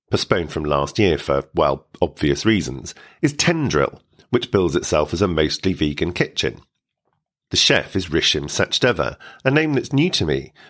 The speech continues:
but whose C V speaks of stints at places as prestigious as Chiltern Firehouse and the Fat Duck,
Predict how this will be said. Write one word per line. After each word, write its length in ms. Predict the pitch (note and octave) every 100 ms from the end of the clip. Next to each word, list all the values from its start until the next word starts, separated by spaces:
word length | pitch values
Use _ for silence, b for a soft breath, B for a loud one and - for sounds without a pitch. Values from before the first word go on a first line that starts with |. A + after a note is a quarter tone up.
| -
but 140 | -
whose 180 | G#2+ A2
C 220 | - D3
V 100 | G#2+
speaks 440 | - - E2 -
of 100 | E2
stints 400 | - - F2 -
at 100 | F2
places 400 | - F2+ F2 D#2
as 80 | D2
prestigious 560 | - - - A#2+ D2 -
as 60 |
Chiltern 400 | C#2+ - D#2+ -
Firehouse 640 | D2 G2+ A2 D#2+ C2+ - -
and 140 | C#2+
the 40 | D2
Fat 340 | - E2 -
Duck, 380 | A#2 F#2+ - -